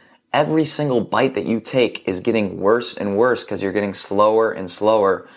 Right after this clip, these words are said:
closer to not having that pleasure or not having that positive experience. So even positives can't be, um,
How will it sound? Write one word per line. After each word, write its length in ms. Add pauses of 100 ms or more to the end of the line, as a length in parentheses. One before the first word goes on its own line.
(220)
closer 380
to 80
not 380
having 320
that 200
pleasure 380
or 60
not 300
having 320
that 160
positive 360
experience. 640 (360)
So 120
even 200
positives 640
can't 380
be, 380
um, 420